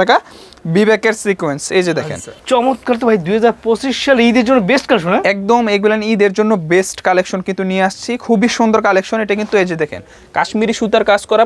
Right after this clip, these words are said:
Speaker 1: প্লাস সিকোয়েন্স করা এবং হান্ড্রেড পার্সেন্ট কোয়ালিটিফুল, যে কারণে হাতে একটুও বাজবে না, ওড়নাতেও কিন্তু সিকোয়েন্স থাকবে,
Speaker 2: ওড়নাতে
Speaker 1: ঠিক আছে?
Speaker 2: সিকোয়েন্স করা থাকবে,
Speaker 1: যেটা
Speaker 2: নামাজি
Speaker 1: নাকি
Speaker 2: ওড়না, ঠিক
Speaker 1: আমরা
Speaker 2: আছে?
Speaker 1: আগে বারোশো তেরোশো টাকা বিবেকের ড্রেস বিক্রি করতাম, সেম
Speaker 2: জি।
Speaker 1: কোয়ালিটির ড্রেসগুলো কিন্তু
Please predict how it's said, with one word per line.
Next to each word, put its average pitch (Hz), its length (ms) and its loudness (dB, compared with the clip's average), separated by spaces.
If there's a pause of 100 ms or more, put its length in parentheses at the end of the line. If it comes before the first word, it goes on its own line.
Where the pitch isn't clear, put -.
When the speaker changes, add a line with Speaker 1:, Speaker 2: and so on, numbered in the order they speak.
Speaker 1:
প্লাস 202 240 2
সিকোয়েন্স 208 380 0
করা 233 180 4
এবং 214 120 0 (460)
হান্ড্রেড 220 320 0
পার্সেন্ট 220 340 0
কোয়ালিটিফুল, 190 400 2 (120)
যে 160 120 2
কারণে 208 200 0 (100)
হাতে 180 260 -2 (140)
একটুও 240 340 2
বাজবে 202 320 0
না, 262 40 -2 (100)
ওড়নাতেও 214 400 -2
কিন্তু 240 220 -6
সিকোয়েন্স 190 340 -4
থাকবে, 127 180 -2
Speaker 2:
ওড়নাতে 175 120 -4
Speaker 1:
ঠিক 196 140 0
আছে? 226 120 2
Speaker 2:
সিকোয়েন্স 160 180 0
করা 143 120 -4
থাকবে, 143 160 -10 (120)
Speaker 1:
যেটা 202 180 4
Speaker 2:
নামাজি 220 140 2
Speaker 1:
নাকি 240 200 0
Speaker 2:
ওড়না, 233 80 2
ঠিক 208 80 2
Speaker 1:
আমরা 226 220 2
Speaker 2:
আছে? 202 180 0
Speaker 1:
আগে 208 140 -2 (120)
বারোশো 226 380 0
তেরোশো 240 300 -2
টাকা 220 120 2 (100)
বিবেকের 214 400 0
ড্রেস 190 240 2
বিক্রি 226 260 -2
করতাম, 180 240 2 (200)
সেম 247 220 2
Speaker 2:
জি। 233 100 -2
Speaker 1:
কোয়ালিটির 233 400 2
ড্রেসগুলো 185 320 0 (120)
কিন্তু 220 140 -8